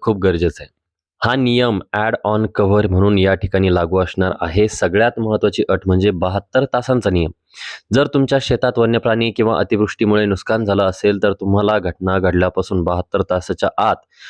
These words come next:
विमा कंपनीकडे दावा, म्हणजेच आपण ज्याला क्लेम म्हणून ओळखतो, तर तो दाखल करावा लागणार आहे. जर तुम्ही बहात्तर तासात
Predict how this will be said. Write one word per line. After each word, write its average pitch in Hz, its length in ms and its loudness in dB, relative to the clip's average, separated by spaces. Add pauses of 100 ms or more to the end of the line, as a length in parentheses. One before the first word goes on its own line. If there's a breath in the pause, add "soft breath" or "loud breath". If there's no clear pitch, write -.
(380 loud breath)
विमा 120 260 2
कंपनीकडे 101 640 0
दावा, 95 480 0
म्हणजेच 90 440 -2
आपण 92 320 0
ज्याला 92 200 0 (180)
क्लेम 117 260 0
म्हणून 107 240 2
ओळखतो, 95 400 0
तर 104 180 0 (160)
तो 110 160 4
दाखल 98 420 -2
करावा 95 320 0
लागणार 98 320 0
आहे. 117 100 0 (480 loud breath)
जर 127 100 2
तुम्ही 147 220 2
बहात्तर 135 340 0
तासात 127 560 -2